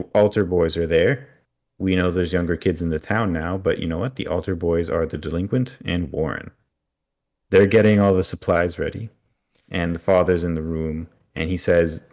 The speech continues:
"Good work, boys. I got this covered." And he tries to send them out to get started. Um, they have the little incense. I don't know if you guys know this, but in mass,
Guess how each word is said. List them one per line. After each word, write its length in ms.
"Good 180
work, 260
boys. 420
I 120
got 200
this 180
covered." 380
And 100
he 60
tries 260
to 80
send 280
them 120
out 240
to 100
get 260
started. 560
Um, 360
they 120
have 380
the 100
little 220
incense. 640
I 60
don't 80
know 80
if 120
you 60
guys 180
know 140
this, 220
but 340
in 180
mass, 440